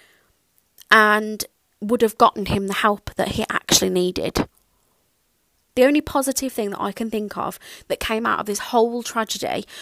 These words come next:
was the fact that the gun laws in the U K changed. There was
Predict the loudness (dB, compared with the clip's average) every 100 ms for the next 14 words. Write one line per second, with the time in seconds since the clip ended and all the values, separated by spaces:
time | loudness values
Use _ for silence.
0 | -8 -4 -4 0 2 2 -4 -16 -18 _
1 | _ _ 2 2 -2 _ _ _ 6 6
2 | 6 2 2 -2 0 -2 -2 -4 -4 -4
3 | -4 -6 -8 -10 -10 -18 _ _ _ _
4 | _ _ _ _ _ _ _ _ _ _
5 | _ -6 0 2